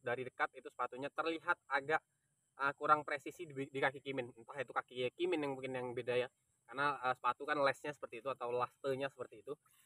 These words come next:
Tapi di sini, eh, menurut Kimin kalau dipakai di kaki Kimin pribadi kurang, kurang kelihatan stylish lah, kurang kelihatan manis. Walaupun sepatu ini menurut Kimin enak buat passing, enak karena uppernya di sini menurut Kimin tebel dan juga, eh, stiff, jadi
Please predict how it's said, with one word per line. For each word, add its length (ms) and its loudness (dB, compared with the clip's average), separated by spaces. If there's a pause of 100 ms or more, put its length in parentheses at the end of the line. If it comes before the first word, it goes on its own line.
(260)
Tapi 400 2
di 160 -4
sini, 240 2
eh, 320 4
menurut 400 -6
Kimin 320 2
kalau 240 2
dipakai 320 2
di 80 -10
kaki 240 -2
Kimin 240 0
pribadi 480 6
kurang, 560 2 (160)
kurang 240 0
kelihatan 560 -4
stylish 400 -2
lah, 80 -6
kurang 240 -4
kelihatan 400 -6
manis. 320 -4 (520)
Walaupun 240 4
sepatu 320 2
ini 160 4
menurut 240 2
Kimin 320 -2
enak 320 -2
buat 240 -2
passing, 320 0
enak 320 2
karena 240 0
uppernya 320 -2
di 80 -6
sini 160 -4
menurut 160 -4
Kimin 240 -6
tebel 320 0 (720)
dan 160 -2
juga, 560 8
eh, 240 2
stiff, 400 -4
jadi 400 0